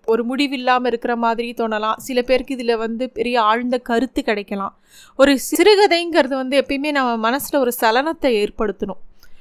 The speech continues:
அதுதான் ஒரு நல்ல சிறுகதை அப்படின்னு சொல்லிட்டு நிறைய பெரியவங்கெல்லாம் சொல்லியிருக்காங்க. இந்த கதை கண்டிப்பா அந்த மாதிரி ஒரு சலனத்தை ஏற்படுத்தும்.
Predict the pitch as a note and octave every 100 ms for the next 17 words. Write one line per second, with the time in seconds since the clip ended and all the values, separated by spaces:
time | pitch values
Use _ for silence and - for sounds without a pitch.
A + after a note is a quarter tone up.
0 | - - B3 C#4+ C#4+ A#3 G#3+ G#3+ A#3 B3+
1 | - A#3+ A3+ G#3+ G#3 - G3+ G#3 A#3 A3+
2 | G#3 G#3+ A#3 A3 G#3+ A3 A3 G#3+ A3+ G#3
3 | G3+ - F#3 F3+ - E3+ E3+ - - -
4 | _ B3 D4+ E4 D4 D#4+ C4 A#3 B3+ C4
5 | B3 A3 G#3+ A3 A3+ G#3 G#3+ G3+ A3+ A#3+
6 | G#3+ G3 G#3 A3 G#3+ G3 - G3+